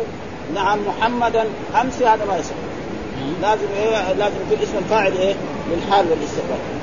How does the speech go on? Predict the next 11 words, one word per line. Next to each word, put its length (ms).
بما 240
أنت 140
قادم 280
معنا 180
متى؟ 200
يعني 400
إما 80
الآن 340
وإما 240
في 160
إيه؟ 100